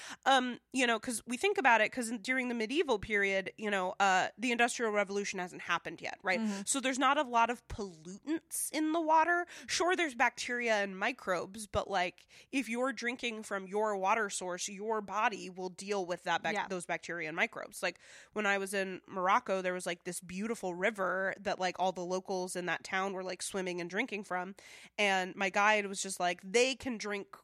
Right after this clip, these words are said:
Speaker 1: from this river. You can't," right?
Speaker 2: Right.
Speaker 1: Like, they, their bodies are adjusted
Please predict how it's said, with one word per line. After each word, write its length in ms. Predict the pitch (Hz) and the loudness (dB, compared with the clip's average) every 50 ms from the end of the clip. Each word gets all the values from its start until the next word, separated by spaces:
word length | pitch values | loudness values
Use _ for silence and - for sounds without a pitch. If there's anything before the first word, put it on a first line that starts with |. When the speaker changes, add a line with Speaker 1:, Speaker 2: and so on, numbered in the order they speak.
| _ | _
Speaker 1:
from 360 | - - 214 190 185 185 180 165 | -10 -4 -2 -2 -2 -2 -8 -8
this 260 | - 180 175 - - | -6 -6 -4 -4 -4
river. 480 | 190 190 180 170 170 175 165 175 - _ _ _ _ _ _ | 0 0 0 0 0 -4 -6 -6 -8 _ _ _ _ _ _
You 420 | - 185 190 202 220 233 233 214 185 | -14 -10 -6 -2 0 0 0 0 -2
can't," 760 | - - - - 190 170 147 123 - - 190 220 226 233 269 294 | -6 -10 -10 -6 -6 -6 -6 -6 -10 -10 -4 -4 0 2 2 4
right? 20 | - | 6
Speaker 2:
Right. 300 | 190 180 185 196 190 185 | 8 8 8 6 6 4
Speaker 1:
Like, 180 | 196 185 - - | 2 0 0 -2
they, 280 | 185 202 202 208 208 208 | 0 2 4 4 4 2
their 300 | 185 190 202 202 214 220 | 2 4 4 4 4 6
bodies 460 | 220 202 196 208 196 202 202 202 - | 6 6 6 6 4 2 -2 -4 -2
are 100 | 202 196 | 0 0
adjusted 500 | 196 196 196 190 185 247 202 - 196 190 | 0 0 2 0 2 2 0 -2 -4 -6